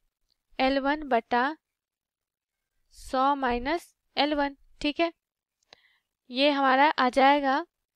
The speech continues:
एस दिया हुआ है बारह दशमलव पाँच गुने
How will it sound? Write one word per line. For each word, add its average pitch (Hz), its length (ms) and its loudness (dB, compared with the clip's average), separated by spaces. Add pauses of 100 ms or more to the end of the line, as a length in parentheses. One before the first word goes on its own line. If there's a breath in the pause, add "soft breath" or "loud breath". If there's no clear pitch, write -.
(320)
एस 262 220 0
दिया 277 180 0
हुआ 285 80 0
है 285 80 0
बारह 254 300 2
दशमलव 269 500 -4 (160)
पाँच 240 480 -2 (800)
गुने 254 500 -2